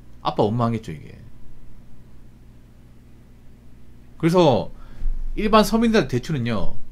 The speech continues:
마지막이에요, 마지막. 진짜 다른 방법 없었을 경우에. 그리고 대출을 받더라도 생각해야 되는 게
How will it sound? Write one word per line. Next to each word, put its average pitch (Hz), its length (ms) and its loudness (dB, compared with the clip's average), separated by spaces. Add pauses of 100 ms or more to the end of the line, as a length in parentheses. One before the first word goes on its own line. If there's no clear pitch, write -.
(160)
마지막이에요, 143 500 2
마지막. 82 440 -8 (200)
진짜 113 240 -8 (600)
다른 170 200 2
방법 160 260 2
없었을 - 300 -6
경우에. 76 220 -10 (680)
그리고 165 380 2 (260)
대출을 147 300 2
받더라도 127 680 0
생각해야 180 360 -2
되는 92 180 -4
게 87 300 -10